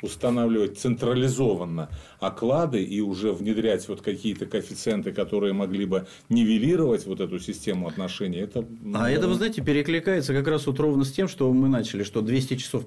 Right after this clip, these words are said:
Speaker 2: э, э, по-, работы подряд, да, зафиксировано. Э, и люди начинают устраивать себе маятниковую миграцию. Причём, э, сами объединяются, едут в Москву или в ближайшее Подмосковье, снимают там, например, квартиру на троих, на четверых и так далее.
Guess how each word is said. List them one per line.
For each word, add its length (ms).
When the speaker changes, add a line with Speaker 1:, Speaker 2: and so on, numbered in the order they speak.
Speaker 2:
э, 200
э, 200
по-, 280
работы 320
подряд, 440
да, 280
зафиксировано. 760
Э, 280
и 260
люди 240
начинают 600
устраивать 540
себе 200
маятниковую 640
миграцию. 500
Причём, 400
э, 320
сами 480
объединяются, 1080
едут 380
в 180
Москву 500
или 320
в 140
ближайшее 400
Подмосковье, 580
снимают 520
там, 160
например, 300
квартиру 460
на 140
троих, 400
на 80
четверых 460
и 40
так 220
далее. 260